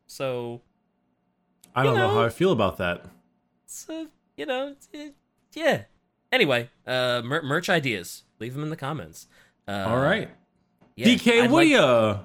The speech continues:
Speaker 2: what do, what do you got?
Speaker 1: I, I want one monocle for merch, so we can just very, anyway. Um, so today's episode of Detective Ridiculous is gonna be, it's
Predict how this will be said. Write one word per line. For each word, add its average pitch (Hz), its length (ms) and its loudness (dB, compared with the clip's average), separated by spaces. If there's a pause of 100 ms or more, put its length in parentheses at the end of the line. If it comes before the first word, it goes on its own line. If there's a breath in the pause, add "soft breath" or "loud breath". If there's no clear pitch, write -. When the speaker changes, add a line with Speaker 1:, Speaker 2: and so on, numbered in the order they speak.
(200)
Speaker 2:
what 302 140 2
do, 254 120 0
what 330 140 6
do 320 60 4
you 240 100 4
got? 92 440 2 (600)
Speaker 1:
I, 123 200 -10
I 113 80 -10
want 131 260 -6
one 117 360 -8
monocle 98 600 -10
for 90 200 -18
merch, 90 500 -20
so 95 100 -20
we 90 120 -18
can 85 280 -20
just - 240 -20
very, 90 300 -20 (520)
anyway. 98 240 -10 (300 loud breath)
Um, 143 540 0 (640)
so 214 120 2
today's 226 320 4
episode 156 600 2 (280)
of 143 160 -2
Detective 170 480 -2
Ridiculous 196 580 -4
is 269 180 -10
gonna 392 220 0
be, 403 480 2 (480 loud breath)
it's - 100 -10